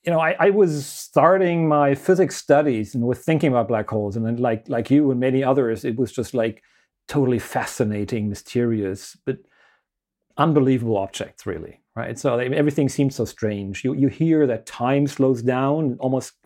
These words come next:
actually comes to a standstill, that light just disappears, nothing comes out. And all these things, you can,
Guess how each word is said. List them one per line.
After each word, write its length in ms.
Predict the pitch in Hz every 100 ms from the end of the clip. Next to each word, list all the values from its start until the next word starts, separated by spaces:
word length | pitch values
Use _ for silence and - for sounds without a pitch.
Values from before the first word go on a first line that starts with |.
| - -
actually 200 | - 117
comes 260 | 131 131
to 80 | -
a 40 | 120
standstill, 720 | - 123 131 - 135 135 131
that 240 | 104 85
light 240 | 98 110 113
just 100 | -
disappears, 560 | 113 117 123 120 120
nothing 260 | 113 117 120
comes 240 | 123 120
out. 320 | 117 117 120 - _ - - - -
And 80 |
all 100 | 151
these 220 | 175 143 147
things, 520 | 196 147 120 123 -
you 60 |
can, 220 | 139 127